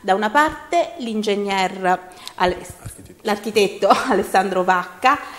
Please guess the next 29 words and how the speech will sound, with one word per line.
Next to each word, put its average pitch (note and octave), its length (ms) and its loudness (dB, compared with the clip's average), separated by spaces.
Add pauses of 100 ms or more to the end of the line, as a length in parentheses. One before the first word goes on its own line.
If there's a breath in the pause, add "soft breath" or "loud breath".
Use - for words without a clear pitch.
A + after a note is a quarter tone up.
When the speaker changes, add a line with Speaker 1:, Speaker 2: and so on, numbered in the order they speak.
(180 loud breath)
Speaker 1:
responsabile G#3+ 840 2
dell'ufficio F#3 500 -6
tecnico G3 560 -2
del F3 160 -6
comune G3+ 320 -4
di G3+ 80 -10
Serrara F3+ 380 -2
Fantana F#3 760 0
e F3+ 280 -2
assessore F#3 920 -2
al E3+ 140 -8
comune F#3 320 -6
di F3 100 -8
Barano. E3+ 640 -2 (300 loud breath)
Dall'altra C4+ 380 4
parte F4 520 0
l'ingegnere B3+ 760 0
Franco B3+ 420 0
Trani, E3+ 440 -4 (240 loud breath)
dirigente C4 840 -4
dell'area G#3 640 -2
produzione F3 840 -4
dell'Evi F#3 640 -4
S G#3+ 340 -8 (200)
P B3 140 -4
A, D#3 160 -4 (100)
attualmente F3 800 -8
in G#3 100 -12
liquidazione. - 1120 -14